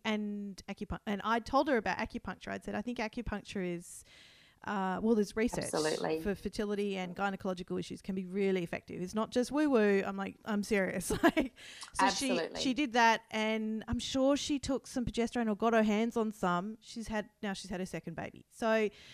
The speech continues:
Speaker 1: but, uh, it, it frustrated me that she was told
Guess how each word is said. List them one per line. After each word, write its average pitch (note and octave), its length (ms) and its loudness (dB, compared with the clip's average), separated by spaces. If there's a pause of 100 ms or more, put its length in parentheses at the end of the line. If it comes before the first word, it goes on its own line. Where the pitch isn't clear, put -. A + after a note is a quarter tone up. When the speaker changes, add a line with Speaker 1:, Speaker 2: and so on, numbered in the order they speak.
(160)
Speaker 1:
but, C#4 120 -2 (100)
uh, B3 80 4 (280)
it, - 500 -6
it - 220 -4
frustrated B3+ 720 4
me F#3+ 500 -2
that F3+ 240 0
she G3+ 260 -2
was F#3+ 280 -2
told F#3 760 2